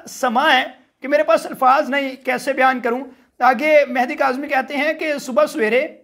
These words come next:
बाकायदा तौर पर ज़हरा काज़मी उठी और बहुत सी मीठी चीज़ें बनाने में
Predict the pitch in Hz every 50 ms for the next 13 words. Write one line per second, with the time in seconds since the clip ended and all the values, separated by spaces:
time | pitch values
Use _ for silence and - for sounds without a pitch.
0 | _ _ _ _ _ 170 202 196 247 233 240 240 294 294 294 269 254 269 269 269
1 | 294 285 294 285 277 262 247 190 226 208 233 262 262 262 254 233 226 214 208 240
2 | 254 247 - 202 185 - - 262 277 330 339 - - 233 240 262 269 285 285 285
3 | 262 233 185 208 196 247 269 269 - - 277 285 269 214 220 190 226 277 277 269
4 | 254 - 202 233 262 233 185 185 175 165 175 185 220 233 220 226 262 240 143 -